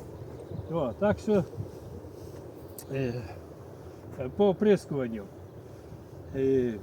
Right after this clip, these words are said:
насчет, е, обработки. Обработки. Обробив я,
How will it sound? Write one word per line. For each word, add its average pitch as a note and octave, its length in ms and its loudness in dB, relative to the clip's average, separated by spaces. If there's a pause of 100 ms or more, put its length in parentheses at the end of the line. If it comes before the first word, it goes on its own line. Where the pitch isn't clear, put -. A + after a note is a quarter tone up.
(340)
насчет, F3+ 440 6 (1400)
е, C3 200 2 (380)
обработки. F3+ 760 8 (1800)
Обработки. D#3 680 8 (800)
Обробив F#3+ 480 12
я, G#3+ 320 12